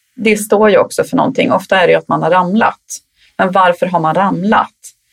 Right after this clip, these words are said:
Men det är en markör för en ökad sårbarhet.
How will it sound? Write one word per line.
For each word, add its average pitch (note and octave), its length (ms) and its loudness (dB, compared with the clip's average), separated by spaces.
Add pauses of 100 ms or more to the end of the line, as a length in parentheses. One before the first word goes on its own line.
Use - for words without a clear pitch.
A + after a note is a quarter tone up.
(120)
Men F3+ 260 0
det F#3 60 2
är G#3 300 2
en F3 280 -2
markör F3 600 0
för - 520 0
en - 180 -2
ökad - 380 -4
sårbarhet. F3 800 -2